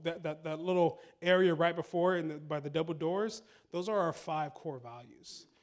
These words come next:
And if you read one of them, it says that, um, we are a church that's part of a movement that leans outward.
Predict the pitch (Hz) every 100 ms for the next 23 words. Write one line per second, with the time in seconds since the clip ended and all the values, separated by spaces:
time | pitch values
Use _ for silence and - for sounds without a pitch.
0 | _ - 165 180 180 240 202 208 220 170
1 | 147 180 170 147 160 151 - _ _ _
2 | _ _ - 165 151 143 139 135 127 -
3 | - 175 202 185 156 - 208 202 160 -
4 | - 202 190 165 151 165 180 196 - 143
5 | 139 139 165 185 180 143 135 120 120 -